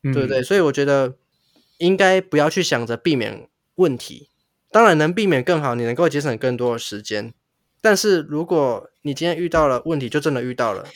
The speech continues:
Speaker 2: 那就去想办法解决吧。
Speaker 1: 嗯。
Speaker 2: 对啊。
Speaker 1: 你会不会觉得自己是一个叛逆的人？
Speaker 2: 是啊，会啊。就是，
Speaker 1: <laughs>
Speaker 2: 为什么不跟别人一样，就是简简单单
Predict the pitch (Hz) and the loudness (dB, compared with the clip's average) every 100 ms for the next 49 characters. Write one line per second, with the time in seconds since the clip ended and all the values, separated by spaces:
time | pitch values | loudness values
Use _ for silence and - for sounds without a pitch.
0 | - 156 156 151 147 147 139 131 120 123 | -10 -2 0 0 -4 -2 -4 -4 -4 -6
1 | 120 110 - 104 95 - - - _ _ | -4 -6 -6 -14 -16 -16 -18 -20 _ _
2 | _ _ 127 113 - - - - - - | _ _ -12 -10 -12 -14 -18 -18 -20 -14
3 | - 147 190 156 156 165 156 131 - - | -4 0 2 4 6 6 4 2 -2 -6
4 | 120 110 117 110 143 107 - 123 117 110 | -4 0 0 0 -4 -2 -4 -4 -4 -4
5 | 110 104 107 - - 117 104 113 101 101 | -6 -8 -8 -12 -6 -6 -6 -8 -8 -10
6 | - - 160 - _ _ _ - 180 147 | -12 -16 -18 -20 _ _ _ -8 0 2
7 | 120 135 110 95 120 _ - 151 156 156 | 2 0 -2 -4 -10 _ -6 -2 2 2
8 | 151 143 - - _ _ _ - 185 139 | 0 -2 -6 -10 _ _ _ -6 0 0
9 | 139 151 139 120 113 120 123 113 147 131 | 2 0 2 0 2 -2 -2 -4 -6 -4
10 | 143 127 - _ _ 143 160 143 131 143 | -4 -6 -10 _ _ 0 2 2 2 2
11 | 143 135 143 | 4 2 0